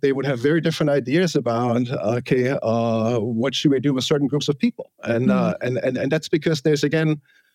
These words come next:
Speaker 1: no grounding in, in any kind of values, but it's just,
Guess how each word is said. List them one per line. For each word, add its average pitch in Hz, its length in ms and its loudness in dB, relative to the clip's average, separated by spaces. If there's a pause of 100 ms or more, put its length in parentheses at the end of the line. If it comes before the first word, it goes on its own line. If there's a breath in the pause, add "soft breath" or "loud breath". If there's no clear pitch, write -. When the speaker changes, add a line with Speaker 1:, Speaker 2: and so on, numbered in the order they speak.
(160 soft breath)
Speaker 1:
no 160 280 2
grounding 143 540 0
in, 120 180 0
in 120 140 -4
any 143 200 2
kind 135 320 -2
of 113 100 0
values, 131 720 0
but 123 200 0
it's 123 180 -4
just, - 500 -4